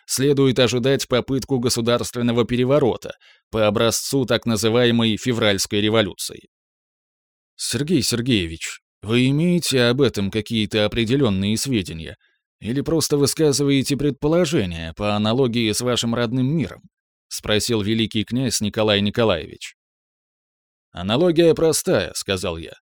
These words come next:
У нас тут на два года раньше, чем в основном потоке,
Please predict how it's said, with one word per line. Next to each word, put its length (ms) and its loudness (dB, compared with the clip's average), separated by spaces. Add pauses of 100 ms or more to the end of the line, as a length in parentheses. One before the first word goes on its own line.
(400)
У 120 -4
нас 320 0
тут 380 -12
на 180 -2
два 220 2
года 280 4
раньше, 460 2
чем 240 0
в 60 0
основном 480 0
потоке, 600 0